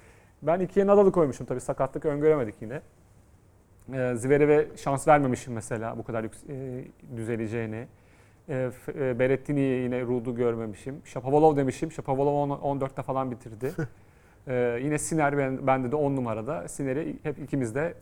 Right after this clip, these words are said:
Speaker 1: tahmin etmişiz. E, yani işte böyle tenis tahmin edilemez. E, yani kim
Speaker 2: Aynen.
Speaker 1: Ruud'u burada tahmin
Speaker 2: Ama
Speaker 1: edebilirdi?
Speaker 2: Niko daha iyi tahmin eder.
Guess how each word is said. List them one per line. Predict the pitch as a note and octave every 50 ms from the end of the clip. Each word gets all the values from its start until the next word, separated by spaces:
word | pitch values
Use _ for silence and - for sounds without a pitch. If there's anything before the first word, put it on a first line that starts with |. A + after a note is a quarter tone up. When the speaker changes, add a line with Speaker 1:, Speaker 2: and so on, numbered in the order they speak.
| - -
Speaker 1:
tahmin | C#3+ B2+ A2+ B2 C#3+
etmişiz. | D3 C#3 - D#3+ C#3+ - - D#3 - - - - - - - _ _ - _ _ _ _ - - _ _ -
E, | C3+ A#2+ A#2 A#2 A#2 A#2 A#2 A#2 A#2 A#2+ A#2+ B2 A#2 A#2 - _ _ -
yani | - C3+ C3 C#3
işte | C#3 - F3+ D3+
böyle | D#3+ F#3+ E3+ -
tenis | - D3 D3 C#3+ - -
tahmin | - C#3 C3+ C3 C#3 C#3+
edilemez. | C#3+ C3 C#3+ C#3+ C#3+ B2+ A2 - - - - -
E, | B2
yani | A#2 A#2 A#2 A#2 A#2 A#2 A2+
kim | - - D#3+
Speaker 2:
Aynen. | D3+ C#3+ C#3
Speaker 1:
Ruud'u | D3+ D3+ D3+ C#3+ C#3+
burada | C3+ C3+ C3 B2+
tahmin | - B2+ B2 A#2+ A#2+
Speaker 2:
Ama | A#2 A2
Speaker 1:
edebilirdi? | C#3 C3+ D#3+ E3+ D#3
Speaker 2:
Niko | C#3+ - D#3+ C#3
daha | C#3+ C3+ C3
iyi | B2+ A#2+
tahmin | - A#2+ A2+ G#2+ A#2
eder. | G#2+ F#2+